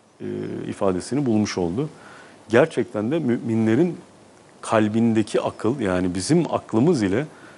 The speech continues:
mümin olmayan birisinin aklı bambaşka şeyler. Çünkü kalpleri bambaşka şeyler. Şimdi bunu mesela kalp deyince duygusallık alanı, akıl deyince efendim eylem alanı,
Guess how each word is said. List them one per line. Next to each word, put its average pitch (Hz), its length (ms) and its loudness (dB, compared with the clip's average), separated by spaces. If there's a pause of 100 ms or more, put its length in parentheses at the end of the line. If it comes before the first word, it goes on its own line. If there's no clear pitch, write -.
(100)
mümin 117 300 0
olmayan 117 380 2
birisinin - 260 -6
aklı 151 360 -4
bambaşka 90 460 -6
şeyler. 80 300 -16 (800)
Çünkü 143 240 -8
kalpleri 98 400 -2
bambaşka 80 400 -6
şeyler. 90 240 -14 (1120)
Şimdi 113 220 -2
bunu 127 160 6
mesela 117 260 4
kalp 120 300 0
deyince 131 300 0
duygusallık 101 600 0
alanı, 80 240 -4 (520)
akıl 113 320 0
deyince 113 280 2
efendim 90 340 -4
eylem 92 300 -2
alanı, 82 340 -4